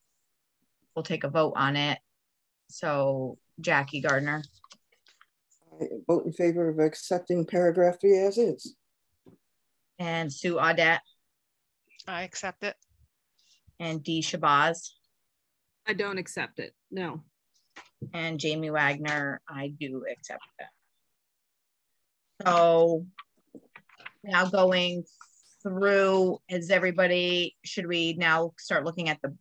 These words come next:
Speaker 1: background label part of the letter and see if there's any discussion within that?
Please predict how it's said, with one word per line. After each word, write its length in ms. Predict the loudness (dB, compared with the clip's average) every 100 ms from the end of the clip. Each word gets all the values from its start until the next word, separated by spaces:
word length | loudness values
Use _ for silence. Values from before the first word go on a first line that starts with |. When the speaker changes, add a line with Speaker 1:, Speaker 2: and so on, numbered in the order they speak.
| 0
Speaker 1:
background 840 | 0 2 2 4 4 2 -2 -6 -8 -14 -18 _ _ _ -2
label 460 | -2 2 0 0 _ _ -2
part 160 | 0
of 160 | 0 0
the 320 | 2 2 0 -8 _ -20 -20 -6
letter 440 | 0 2 2 0 -8
and 140 | -12 -12
see 180 | -8 -6
if 80 | -6
there's 160 | -6
any 180 | -6 -6
discussion 500 | -8 -6 -6 -6 -8
within 280 | -6 -6 -2
that? 240 | -2 -2